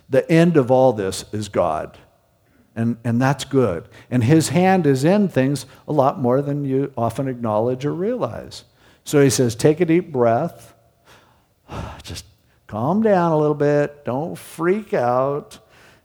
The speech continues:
And then he goes, "Establish your heart. Don't you worry about getting your own stability and maturity and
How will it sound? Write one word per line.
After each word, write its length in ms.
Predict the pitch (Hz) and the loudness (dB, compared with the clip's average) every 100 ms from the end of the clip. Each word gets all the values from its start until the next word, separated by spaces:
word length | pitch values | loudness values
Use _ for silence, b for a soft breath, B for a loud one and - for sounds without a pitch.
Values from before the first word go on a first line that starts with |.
| - | -6
And 200 | 110 123 | 0 4
then 160 | 123 | 4
he 100 | 123 | 4
goes, 460 | 117 113 110 - - - _ _ _ | 2 0 -2 -6 -10 -16 _ _ _
"Establish 580 | - - 160 156 120 117 | -6 2 2 4 0 2
your 220 | 143 160 | 2 2
heart. 580 | - 95 80 82 - - _ _ _ _ _ _ | 0 -6 -6 -12 -16 -20 _ _ _ _ _ _
Don't 140 | - | -12
you 40 | 180 | -8
worry 240 | 165 190 | -2 0
about 440 | 165 131 123 - _ _ _ | 2 2 0 -4 _ _ _
getting 240 | 139 156 156 | -2 0 0
your 160 | 131 | 0
own 200 | 127 143 | 0 -2
stability 840 | 123 - 127 104 117 117 113 104 | -4 -6 -6 -2 -2 0 -2 -4
and 180 | 101 101 | -6 -6
maturity 800 | 101 101 - 120 117 110 110 107 | -8 -8 -4 -2 0 -2 -2 -4
and 140 | 98 | -6